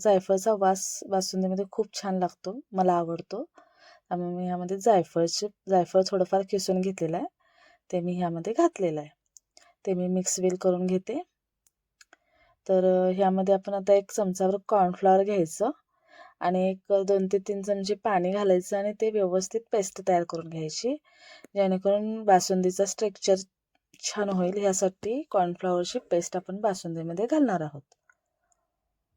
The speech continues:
तर, अ, ही बासुंदीची पेस्ट आता मी कॉ-,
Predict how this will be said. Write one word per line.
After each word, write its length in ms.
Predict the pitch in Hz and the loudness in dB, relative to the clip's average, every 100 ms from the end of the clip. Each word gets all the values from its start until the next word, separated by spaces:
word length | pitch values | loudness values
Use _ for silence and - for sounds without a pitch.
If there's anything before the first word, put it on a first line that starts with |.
| _ _ _ _ _ 196 | _ _ _ _ _ -10
तर, 120 | 180 | -8
अ, 400 | 180 180 185 190 190 _ _ - | -4 -2 -2 -2 -6 _ _ -6
ही 80 | |
बासुंदीची 500 | 196 185 190 185 185 | -2 -2 -4 -6 -6
पेस्ट 300 | 190 190 185 | -8 -10 -8
आता 160 | 190 190 | -6 -4
मी 140 | 190 190 | -6 -4
कॉ-, 480 | 196 180 175 175 | -2 -2 -4 -6